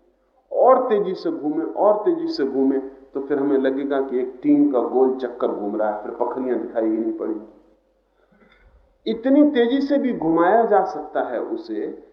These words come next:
कि आप उसके ऊपर बैठ जाएं और आपको ऐसा पता न लगे कि पखड़ियां बीच से आ रही हैं, जा रही हैं, आपको ऐसे लगे कि मैं किसी ठोस चीज पे बैठा हुआ हूं।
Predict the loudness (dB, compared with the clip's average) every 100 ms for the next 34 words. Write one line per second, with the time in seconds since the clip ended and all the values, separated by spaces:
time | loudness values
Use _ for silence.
0 | _ -2 2 2 2 -2 0 2 2 2
1 | 2 6 6 4 0 0 2 2 2 0
2 | 0 0 0 -2 -2 -2 0 2 2 2
3 | -2 -2 -4 -4 -6 -2 -2 0 -2 -4
4 | -10 -8 -6 -6 -6 -6 -4 -2 0 0
5 | -2 -2 -2 0 0 0 -2 -6 -12 -20
6 | _ -2 -2 0 0 0 0 -2 0 -2
7 | -2 -4 -4 -6 -10 -12 -12 -4 -4 -4
8 | -8 -10 -10 -10 -10 -10 -10 -14 -16 -16